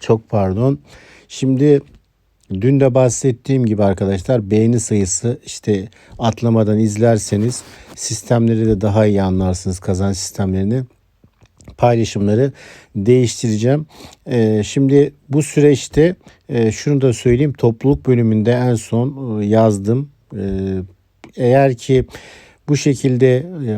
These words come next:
artarsa aynı şekilde beğeni sayısı ve abone olan kişiler, işte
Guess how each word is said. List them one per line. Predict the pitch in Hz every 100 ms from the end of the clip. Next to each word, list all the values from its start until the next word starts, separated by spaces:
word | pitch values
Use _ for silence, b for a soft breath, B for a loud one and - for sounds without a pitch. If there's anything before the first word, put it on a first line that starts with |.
| -
artarsa | 135 131 120 - 147 139 - 113
aynı | 107 101
şekilde | 107 98 101 95
beğeni | 107 107 107
sayısı | - 104 101 - 131 123
ve | 113 107 104 -
abone | 131 117 117 110
olan | 101 95 92
kişiler, | - - 98 101 98 -
işte | - - 107